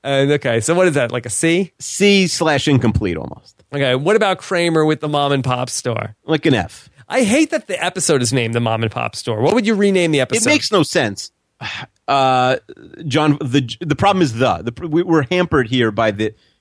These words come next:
Speaker 2: 'cause it could just be called Jon Voight's car and everyone would remember the episode, right?
Speaker 1: Okay, it would.
Speaker 2: Uh, I think the woodpecker would be better.
Speaker 1: How about the used car?
Speaker 2: The used car would be better. The Joe Pepitone day. <laughs> Like, eh, literally anything.
Speaker 1: Yeah.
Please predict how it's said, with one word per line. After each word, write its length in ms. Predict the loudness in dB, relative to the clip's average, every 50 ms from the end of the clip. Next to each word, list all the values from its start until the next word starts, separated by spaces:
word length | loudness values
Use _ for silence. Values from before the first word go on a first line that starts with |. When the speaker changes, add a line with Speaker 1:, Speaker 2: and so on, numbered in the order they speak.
| _ _
Speaker 2:
'cause 160 | 0 0 0 0
it 60 | 0
could 140 | -2 -2 -2
just 160 | -2 -4 -4
be 80 | -4
called 220 | -6 0 0 0 2
Jon 220 | 2 2 2 2
Voight's 220 | 2 2 0 0 -2
car 300 | -4 0 2 2 4 2
and 120 | 0 0 0
everyone 340 | -2 0 2 2 2 2 0
would 100 | -2 -2
remember 380 | -2 0 0 0 2 2 0 0
the 140 | 2 2 0
episode, 440 | 0 -2 -6 -12 -12 -16 -16 -8 -4
right? 220 | -2 0 2 2
Speaker 1:
Okay, 200 | 2 0 -2 -6 _ _ _ -6
it 160 | -4 -4 0
would. 400 | 2 4 4 4 4 4 2 2
Speaker 2:
Uh, 140 | 2 0 2
I 80 | 0 -2
think 240 | 2 2 0 2 4
the 80 | 2
woodpecker 880 | 2 4 4 4 2 2 2 -2 -2 -2 -2 -2 0 0 0 -2 -2 _ _ _ -4
would 180 | 0 0 0
be 80 | 0 -2
better. 420 | 0 2 2 2 2 0 0 -2 _ _ _ _
Speaker 1:
How 120 | -6 -4
about 380 | 0 2 2 2 2 2 0 _ _ _
the 180 | -2 0 0 0
used 600 | 0 -4 -4 -2 -2 0 0 0 -2 -4 -8 -10
car? 480 | -4 -4 -2 -2 -4 -6 -10 -18 _ _ -4
Speaker 2:
The 80 | -2
used 340 | 0 0 0 0 0 -2 -4
car 400 | -6 -2 2 2 4 4 4 2
would 200 | 4 2 2 0
be 100 | 0 -8
better. 500 | -2 -2 0 0 0 0 -2 -4 -6 _ _ _ _
The 200 | -16 -4 -4 -2
Joe 200 | 0 2 2 2
Pepitone 600 | 2 0 -2 -2 -2 -6 -4 0 2 2 2 2 2
day. 320 | 2 2 2 0 -2 -6 _
<laughs> 220 | _ _ -12 -6 -2
Like, 200 | -2 -2 0 -2
eh, 140 | -4 -6 -2
literally 380 | 0 0 2 4 4 4 4 2
anything. 640 | 0 -2 -2 -4 -6 -6 -6 -6 -6 -6 -10 -14 -16 _ _ _ -8
Speaker 1:
Yeah. 320 | -4 -2 -2 -2 -2 -6